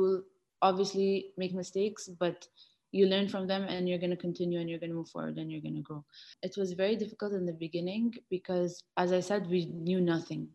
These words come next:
So we didn't know that, "Oh, doing this is wrong,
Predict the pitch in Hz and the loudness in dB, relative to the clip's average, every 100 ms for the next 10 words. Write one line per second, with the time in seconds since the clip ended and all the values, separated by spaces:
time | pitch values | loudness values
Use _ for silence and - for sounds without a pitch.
0 | _ _ - - - 220 220 190 254 277 | _ _ -20 -12 2 6 6 8 8 10
1 | 240 233 233 202 185 - - 208 196 - | 8 8 6 4 2 -2 2 4 4 0
2 | 180 208 220 185 208 214 175 165 156 - | 0 2 4 2 0 0 -2 -2 -2 -6